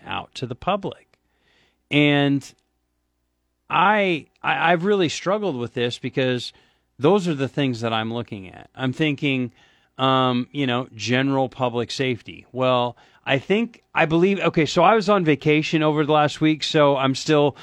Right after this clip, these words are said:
fuzzy vacation brain, um, and trying to gather everything I read 'cause I, I tried to stay a little bit in touch, but not very in touch because of what the term vacation means. But a little bit of it was like, okay, like, if there's a,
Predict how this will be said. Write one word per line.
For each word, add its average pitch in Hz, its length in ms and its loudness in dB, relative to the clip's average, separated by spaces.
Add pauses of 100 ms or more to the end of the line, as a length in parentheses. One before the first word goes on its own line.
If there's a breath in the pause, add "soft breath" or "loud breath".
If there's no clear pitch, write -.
(160 loud breath)
fuzzy 156 400 4
vacation 147 600 4
brain, 151 420 6 (380 loud breath)
um, 156 320 4
and 151 120 2
trying 160 260 4
to 147 60 2
gather 143 400 2
everything 147 360 0
I 135 100 2
read 135 340 0
'cause 135 140 -2
I, 127 220 2 (560 soft breath)
I 135 140 2
tried 180 280 2
to 175 60 -2
stay 165 320 2
a 127 120 -2
little 147 300 0
bit 196 160 0
in 202 160 0
touch, 196 400 -2
but 139 160 0
not 147 220 2
very 151 340 6
in 135 120 0
touch 143 300 0
because 139 320 0
of 120 320 -2
what 135 340 -2
the 143 100 -4
term 135 340 0
vacation 127 560 -2
means. 156 460 -4 (1200 loud breath)
But 202 120 2
a 190 40 4
little 196 300 0
bit 208 160 2
of 180 100 0
it 170 120 0
was 147 160 -2
like, 139 240 0
okay, 156 360 0
like, 139 280 -2
if 120 100 -6
there's 143 240 -2
a, 123 260 0